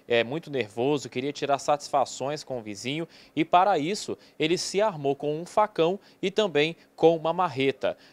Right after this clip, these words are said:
É, esse homem, inclusive, Saulo, chegou a danificar o portão da casa desse vizinho. Ele entrou na propriedade, tentou atacar um homem que vive ali, né, esse vizinho, mas foi impedido por um dos moradores. A polícia militar foi acionada e, quando chegou ao local, que fica próximo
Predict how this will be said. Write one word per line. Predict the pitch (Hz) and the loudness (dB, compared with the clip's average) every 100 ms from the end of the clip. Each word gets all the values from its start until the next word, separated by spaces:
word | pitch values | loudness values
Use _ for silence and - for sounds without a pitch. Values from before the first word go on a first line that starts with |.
| - | 2
É, | 127 127 123 | 6 6 6
esse | 151 - | 2 0
homem, | 160 180 | -2 -2
inclusive, | 175 165 123 160 170 | -4 -6 -4 -4 -4
Saulo, | - 120 | 0 0
chegou | 127 160 151 | 0 -2 0
a | 151 | 2
danificar | 160 160 170 - 151 | 0 -2 -4 2 2
o | 156 | 2
portão | 165 151 - 156 160 | 0 0 0 -2 -2
da | 143 | 0
casa | 131 123 123 | 2 0 0
desse | 120 - | -6 -8
vizinho. | 110 101 117 131 139 131 - - | -12 -8 -4 -2 -4 -8 -14 -2
Ele | 135 156 | 0 0
entrou | 160 - 139 160 | -2 -2 0 2
na | 165 | 2
propriedade, | 143 139 131 120 104 107 120 139 143 139 _ - | 0 -2 0 0 2 6 6 6 0 -10 _ -2
tentou | 165 - 160 175 | -2 0 2 4
atacar | 170 147 - 127 143 151 | 2 -2 2 4 6 4
um | 127 | 0
homem | 120 135 131 | 0 0 -2
que | - 117 | -6 -8
vive | 123 139 123 | -4 -4 -2
ali, | 104 127 | -2 -2
né, | 135 | -2
esse | 127 117 | -2 -4
vizinho, | 113 101 123 147 | -10 -6 -4 -4
mas | 143 147 - | -2 -2 -2
foi | - 160 | -2 -2
impedido | 175 180 143 135 143 143 - - | 0 -2 0 -2 -4 -6 -10 -2
por | 165 | 0
um | 135 | 0
dos | 139 131 | -4 -4
moradores. | 131 143 123 104 80 - - - - | 0 2 2 -2 -6 -8 -14 -16 -2
A | 165 | 0
polícia | - 165 156 | 2 0 0
militar | 151 135 - 131 | -2 0 4 4
foi | 127 131 | 4 0
acionada | 123 - 110 104 123 143 139 - | 0 0 -6 0 2 2 0 -4
e, | |
quando | - - 220 220 | -6 -2 0 0
chegou | 214 190 143 | -2 -2 0
ao | 143 | 2
local, | 131 113 - 143 | 2 0 0 -2
que | - | -4
fica | 180 170 | -6 -6
próximo | - 160 175 - 117 | 0 2 2 -4 -10